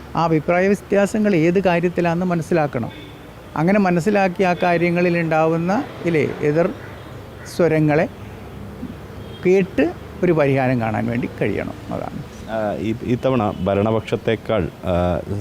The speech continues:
Speaker 2: ശക്തം പ്രതിപക്ഷമാ-, ആണ് എന്നുള്ള ഒരു ഇതുണ്ട് കക്ഷി എന്നല്ല നോക്കുമ്പോൾ. കാരണം, ഏ, ആ, അപ്പുറത്ത് യു ഡി എഫും ബി ജെ പിയും എന്നുള്ള ഒരു പ്രതിപക്ഷം. ആ,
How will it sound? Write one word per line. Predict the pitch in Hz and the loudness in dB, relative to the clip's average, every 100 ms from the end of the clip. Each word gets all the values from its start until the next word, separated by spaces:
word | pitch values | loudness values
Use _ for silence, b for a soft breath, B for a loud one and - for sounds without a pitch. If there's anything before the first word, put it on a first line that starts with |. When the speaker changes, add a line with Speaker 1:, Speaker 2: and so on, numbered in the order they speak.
| 101 101 - | -6 -8 -4
Speaker 2:
ശക്തം | 95 - 104 - 90 | -2 0 -2 -2 -2
പ്രതിപക്ഷമാ-, | 95 104 107 - 110 101 - | 2 2 0 0 0 0 0
ആണ് | 95 92 - | 0 0 0
എന്നുള്ള | - 90 90 90 - | 0 2 2 0 0
ഒരു | 87 85 | 2 2
ഇതുണ്ട് | 82 80 85 85 98 | 2 0 0 -2 -2
കക്ഷി | 92 120 | 0 2
എന്നല്ല | 113 101 | 2 4
നോക്കുമ്പോൾ. | 87 78 76 80 80 B B 123 B - | 2 0 0 -2 -2 B B -14 B -2
കാരണം, | 92 95 - | 0 0 0
ഏ, | 90 87 87 90 87 80 67 98 85 69 95 101 - 101 | 0 0 2 2 0 0 2 2 2 2 0 -2 -2 -2
ആ, | 101 107 | -2 -2
അപ്പുറത്ത് | 95 104 - 107 - 87 | -2 -4 0 0 0 -2
യു | 98 | 2
ഡി | 95 | 4
എഫും | 101 - 104 135 - | 2 0 -2 -2 -2
ബി | 95 | 0
ജെ | 87 92 | 4 2
പിയും | - 92 113 - | 2 0 0 -2
എന്നുള്ള | 98 98 107 | 0 2 0
ഒരു | 120 131 | 2 0
പ്രതിപക്ഷം. | 127 139 127 - - - B B B 104 | 0 2 2 2 -4 -6 B B B 0
ആ, | 95 90 | 2 2